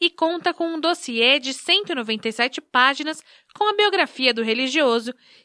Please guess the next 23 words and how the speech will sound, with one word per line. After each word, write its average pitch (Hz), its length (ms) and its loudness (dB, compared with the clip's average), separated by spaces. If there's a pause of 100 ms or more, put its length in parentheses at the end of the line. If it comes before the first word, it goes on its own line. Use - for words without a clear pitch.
e 302 80 -6
cinquenta 392 400 0
e - 20 0
quatro 294 400 2
depoimentos 285 800 0
de 208 80 -6
pessoas 302 500 0
que 339 120 -6
conviveram 277 600 0
com 247 180 -6
Dom 330 200 0
Helder. 170 340 -4 (360)
Caso 370 360 4
seja 302 460 2
considerado 220 800 0
venerável, 202 800 2 (180)
que 254 140 -4
significa 247 680 -2
digno 247 480 0
de 226 120 -4
reverência 247 760 0
e 190 60 -4
veneração, 226 680 -2